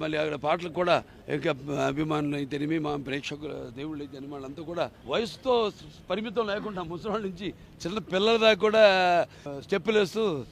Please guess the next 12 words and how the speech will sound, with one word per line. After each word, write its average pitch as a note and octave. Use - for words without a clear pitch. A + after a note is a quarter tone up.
కొన్ని G#3
రాగాలతో B3+
రోగాలు C4
నయం A#3+
చేయొచ్చు G3+
అంటాం. D3+
నిజంగా C4+
మా C4
సినిమాలను B3+
రోగాలు A#3
నయం A3+
చేసి F3+